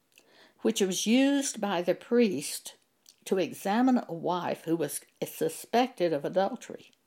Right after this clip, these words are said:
If she drank this water and her stomach swelled, she was guilty of adultery. But if she drank this water and there was no swelling of her stomach, she was acquitted of adultery.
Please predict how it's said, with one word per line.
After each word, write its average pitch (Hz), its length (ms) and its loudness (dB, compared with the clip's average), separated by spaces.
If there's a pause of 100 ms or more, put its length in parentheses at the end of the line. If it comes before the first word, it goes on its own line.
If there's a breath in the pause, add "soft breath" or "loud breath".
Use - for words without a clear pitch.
(1600 soft breath)
If 240 180 4
she 254 220 0
drank 247 460 2
this 202 260 -4
water 151 440 0
and 180 200 -4
her 160 120 -6
stomach - 600 0
swelled, 131 680 -4 (540 soft breath)
she - 220 2
was 214 180 4
guilty 233 500 4
of 123 120 -2
adultery. - 640 -6 (840 soft breath)
But 185 200 4
if 196 140 2
she 190 240 0
drank 233 460 2
this 156 260 0
water 135 420 -2
and 175 160 -2
there 156 120 -2
was 147 180 -6
no 175 380 2
swelling 127 600 -4
of 120 140 -6
her 139 140 -6
stomach, 151 600 -4 (560 soft breath)
she - 240 -2
was 220 200 4
acquitted 233 600 0
of 175 140 0
adultery. - 720 -4